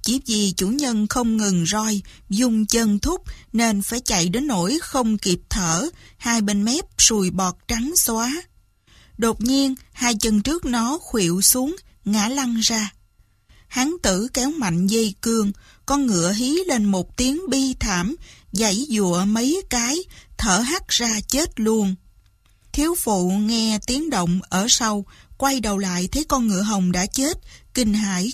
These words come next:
kêu lên: "Đại ca, sao? Có sao không?" Hán tử nhíu mày lắc đầu. Y nhìn thấy phía sau mấy dặm, cát bụi tung bay, đại đội nhân mã kẻ địch đã kéo đến.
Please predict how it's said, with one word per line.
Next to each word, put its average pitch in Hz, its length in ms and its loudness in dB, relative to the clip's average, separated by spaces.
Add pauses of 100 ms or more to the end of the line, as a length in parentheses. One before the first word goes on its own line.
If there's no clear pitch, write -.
kêu 226 220 2
lên: 208 320 0 (1040)
"Đại 233 300 0
ca, 302 260 2 (340)
sao? 311 360 2 (400)
Có 392 120 2
sao 320 300 4
không?" 320 240 2 (840)
Hán 269 360 -2
tử 190 180 0
nhíu 277 440 0
mày 196 280 0
lắc - 240 -4
đầu. 196 340 -2 (440)
Y 226 260 2
nhìn 202 320 2
thấy 233 220 -2
phía 294 220 -4
sau 226 300 0
mấy 226 320 -2 (100)
dặm, 175 280 0 (320)
cát 294 260 -2
bụi 190 500 0
tung 220 240 0
bay, 214 300 0 (280)
đại 202 200 2
đội 190 220 0
nhân 240 280 0
mã 190 160 0
kẻ 214 180 -2
địch 220 220 -4
đã 208 140 0
kéo 269 280 -2
đến. 254 280 0